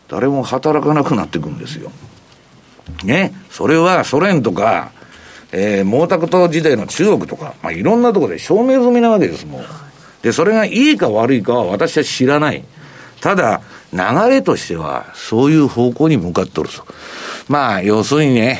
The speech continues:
えー、このね、えー、政策を続けていくと、当初は善意で、えー、貧困、貧富の差をなくしてね、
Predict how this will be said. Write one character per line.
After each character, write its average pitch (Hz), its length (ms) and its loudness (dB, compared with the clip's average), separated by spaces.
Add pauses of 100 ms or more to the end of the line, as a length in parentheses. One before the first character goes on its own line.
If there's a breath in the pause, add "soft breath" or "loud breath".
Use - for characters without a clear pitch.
(120)
え 110 580 2
ー、 107 40 -6 (1800 loud breath)
こ - 260 -4
の 139 160 0
ね、 143 320 0
え 107 80 -4 (120)
ー、 - 60 4
政 131 360 2
策 139 240 0
を 123 80 4
続 131 340 -2
け 139 140 0
て 139 160 0
い 127 80 0
く - 100 -10
と、 139 380 2 (260)
当 214 340 4
初 147 120 0
は 107 160 2
善 165 460 2
意 117 100 0
で、 82 340 -8 (760 loud breath)
え 113 220 2
ー、 - 20 0
貧 185 380 4
困、 180 420 2
貧 202 300 2
富 139 120 0
の 95 120 -2
差 107 160 0
を 101 80 0
な 98 180 0
く 147 140 2
し - 100 -6
て 76 80 -4
ね、 67 240 -12